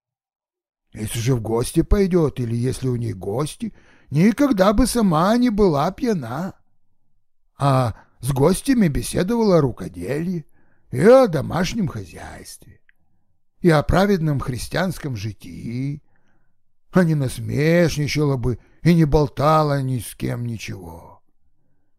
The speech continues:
В гостях и дома песен бесовских, и всякого сквернословия, и блудливых речей, и грубых слов сама бы не произносила.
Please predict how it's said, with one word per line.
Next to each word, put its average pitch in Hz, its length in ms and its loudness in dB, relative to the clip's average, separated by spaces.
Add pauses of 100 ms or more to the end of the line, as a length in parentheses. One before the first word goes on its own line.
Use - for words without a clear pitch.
(1700)
В 120 80 -10
гостях 131 720 0
и 160 60 2
дома 160 420 4
песен 190 480 2
бесовских, 147 800 -4 (220)
и 135 80 -4
всякого 160 480 0
сквернословия, 143 1200 0 (260)
и 214 220 4
блудливых 202 680 2
речей, 147 760 -8 (440)
и 214 80 2
грубых 202 420 2
слов 156 560 0
сама 202 500 2
бы 220 140 -2
не 202 100 0
произносила. 107 1120 -8